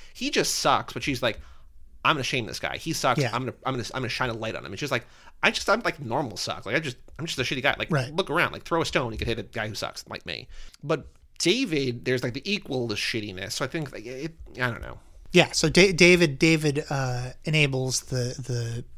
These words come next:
Speaker 2: shittiness to him. I'm victim blaming David here. David's the victim of this paper, but it's the paper. He's only a victim because he has, like, presented himself in a
Speaker 1: Yeah.
Speaker 2: way that allows himself to be victimized.
Speaker 1: So he mends things with Sarah, and he's like, "I wanna get back with you." And she's like, "What?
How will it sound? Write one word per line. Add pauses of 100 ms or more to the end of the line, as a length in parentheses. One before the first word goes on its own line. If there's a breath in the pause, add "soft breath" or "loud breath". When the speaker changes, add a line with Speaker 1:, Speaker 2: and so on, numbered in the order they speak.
(140)
Speaker 2:
shittiness
to
him.
I'm
victim
blaming
David
here.
David's
the
victim
of
this
paper, (360 loud breath)
but
it's
the
paper.
He's
only
a
victim
because
he
has,
like,
presented
himself
in
a
Speaker 1:
Yeah.
Speaker 2:
way
that
allows
himself
to
be (560)
victimized. (640 soft breath)
Speaker 1:
So
he
mends
things
with
Sarah,
and
he's
like,
"I
wanna
get
back
with
you."
And
she's
like,
"What?